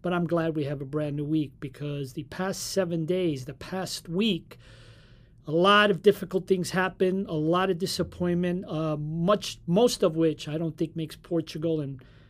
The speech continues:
Portuguese football look very good. Uh, but it's been a very rough, uh, seven days, and I'll talk about that in a moment. And then, of course, previewing, uh, week twenty-three,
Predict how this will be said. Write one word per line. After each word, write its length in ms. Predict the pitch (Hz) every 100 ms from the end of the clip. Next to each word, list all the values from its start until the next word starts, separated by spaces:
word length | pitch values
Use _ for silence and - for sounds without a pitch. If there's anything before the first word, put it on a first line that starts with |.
| - - -
Portuguese 440 | - 185 - 170 165
football 460 | - 170 170 165
look 180 | 165 170
very 380 | 147 170 170 170
good. 480 | 120 170 170 160 156 - 156
Uh, 300 | 151 147 143
but 160 | 156
it's 100 | 160
been 180 | - 170
a 60 | 156
very 340 | 139 170 160
rough, 480 | 143 156 156 156 -
uh, 140 | 147
seven 400 | 139 - 151 151
days, 200 | 151 156
and 80 | 147
I'll 80 | 143
talk 260 | - 147
about 260 | 151 143 139
that 160 | 151 147
in 140 | 139
a 40 |
moment. 380 | 139 147 151 151
And 80 | 147
then, 80 | 165
of 140 | 160
course, 340 | - 156 - - - - - - -
previewing, 840 | - 226 240 214 233 226 220 208
uh, 60 | 180
week 300 | 170 226 220
twenty-three, 1040 | - 233 226 196 - 214 254 254 254 254